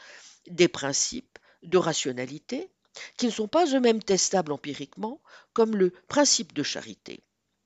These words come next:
Or, Gadamer ne conçoit certainement pas le processus d'interprétation sous la forme d'une théorie, encore moins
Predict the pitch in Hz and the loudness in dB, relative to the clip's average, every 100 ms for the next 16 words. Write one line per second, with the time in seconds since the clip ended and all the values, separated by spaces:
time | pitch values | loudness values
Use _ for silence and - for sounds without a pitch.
0 | _ _ - 233 175 147 151 147 180 269 | _ _ 2 2 2 -2 0 0 -2 -4
1 | 330 - - - - - 196 - 175 - | -4 -8 -16 -20 -20 -6 -4 -4 -6 -2
2 | 175 - 233 247 202 185 180 185 160 147 | 0 2 0 0 0 -2 -2 0 0 -2
3 | 160 156 147 143 143 135 127 139 143 147 | -4 -4 -6 -4 -4 -4 -8 -10 -6 -4
4 | - 294 302 - - - 196 185 170 165 | -4 -6 -8 -14 -20 -6 0 2 2 0
5 | 147 135 120 117 - 135 165 202 294 233 | -2 -6 -12 -8 -4 -2 -2 -4 -4 -6
6 | 139 151 143 185 | -4 -6 -2 0